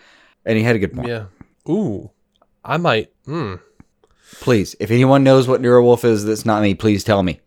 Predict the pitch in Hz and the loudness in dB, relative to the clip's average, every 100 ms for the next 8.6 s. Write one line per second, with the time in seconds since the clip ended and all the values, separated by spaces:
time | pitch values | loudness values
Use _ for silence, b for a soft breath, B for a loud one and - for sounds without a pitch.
0 | - 117 107 95 - _ 117 120 117 92 | -2 0 2 -2 -6 _ 0 2 2 0
1 | - 101 117 123 120 123 127 120 117 113 | -2 -2 0 0 2 4 4 2 2 2
2 | 107 - _ - 143 156 135 - _ - | 2 -2 _ 0 4 4 2 -2 _ -8
3 | 131 110 139 208 180 - 143 107 - _ | -4 0 2 2 2 -2 -4 -4 -6 _
4 | _ _ _ _ _ _ _ _ - 117 | _ _ _ _ _ _ _ _ -18 -6
5 | 127 117 - 113 110 110 104 98 - _ | -4 -4 -8 -10 -8 -6 -4 -6 -10 _
6 | _ - 101 98 98 - 95 - - - | _ -14 -10 -8 -8 -12 -12 -16 -18 -20
7 | - _ _ - - - 87 90 - _ | -20 _ _ -20 -14 -10 -10 -10 -16 _
8 | _ - 147 143 123 | _ -6 -4 -4 -6